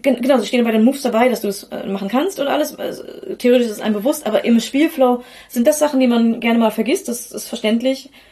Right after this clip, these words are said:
Und da ist es dann nicht schlecht, wenn jemand, der so mit den Regeln gut vertraut ist, da öfter mal, äh, dran erinnert und das ist, äh, durchaus öfter mal die Spielleitung im Zweifel.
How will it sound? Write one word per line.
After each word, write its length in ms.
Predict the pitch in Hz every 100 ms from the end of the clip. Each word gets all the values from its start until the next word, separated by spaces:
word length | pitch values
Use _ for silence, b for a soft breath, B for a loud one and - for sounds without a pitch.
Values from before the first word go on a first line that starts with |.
| b b
Und 320 | - 220 214 - - -
da 140 | -
ist 60 | 311
es 60 | -
dann 140 | 247
nicht 160 | 240 -
schlecht, 340 | 220 220 -
wenn 380 | 208 202 208 220 B B
jemand, 300 | 196 208 196
der 120 | 196
so 100 | 196
mit 100 | 196
den 100 | 190
Regeln 280 | 190 208 202
gut 120 | 196
vertraut 380 | - - 170 196
ist, 180 | 196 -
da 180 | 190 -
öfter 180 | - 185
mal, 300 | 175 175 175
äh, 120 | 175
dran 200 | 175 175
erinnert 340 | 175 185 180
und 140 | 175 165
das 240 | 170 - b b b b b b _ -
ist, 220 | 175 -
äh, 160 | 175
durchaus 300 | 175 175 156
öfter 140 | - 165
mal 100 | 160
die 60 |
Spielleitung 420 | 160 185 160 160 165
im 120 | 185
Zweifel. 340 | - 175 208